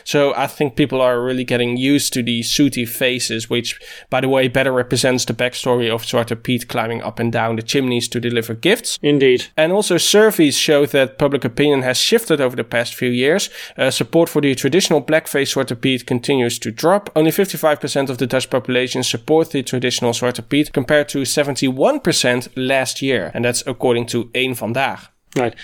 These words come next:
Speaker 2: So finally, we've had a year with absolutely no ophef around Sinterklaas or the Sinterklaas Journaal whatsoever, right?
Speaker 1: <laughs>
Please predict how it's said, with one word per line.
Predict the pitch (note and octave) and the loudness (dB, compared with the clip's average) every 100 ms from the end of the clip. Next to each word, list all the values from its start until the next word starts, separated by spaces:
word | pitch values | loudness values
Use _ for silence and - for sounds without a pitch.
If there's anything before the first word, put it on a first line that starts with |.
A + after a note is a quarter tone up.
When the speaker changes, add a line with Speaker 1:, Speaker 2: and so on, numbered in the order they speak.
| - | -2
Speaker 2:
So | - F3+ | 2 4
finally, | G#3+ A#3 A3+ | 4 4 6
we've | F#3+ | 4
had | F3 G#3 | 4 2
a | |
year | G3 D#3+ D#3 | 4 6 6
with | D#3 | 4
absolutely | F3+ F3+ - D#3 D3 | 0 -2 -2 -4 0
no | C#3+ E3 F3+ F3+ E3+ - | 4 6 8 8 6 2
ophef | D#3+ D#3+ C#3+ C#3 - | -2 0 0 0 -2
around | C#3 C#3+ D3+ | 0 2 2
Sinterklaas | C#3+ D#3 C#3 - C3+ B2+ - - | 2 0 0 0 0 0 -2 -4
or | C#3+ | -2
the | B2+ | 0
Sinterklaas | D3 C3+ - C3 - | 0 0 0 -2 2
Journaal | C3 B2 A#2+ | 2 2 2
whatsoever, | C3 - A#2+ G#2 G#2 | 0 2 2 2 -2
right? | - F3 F3 _ _ | 0 0 0 _ _
Speaker 1:
<laughs> | - | -2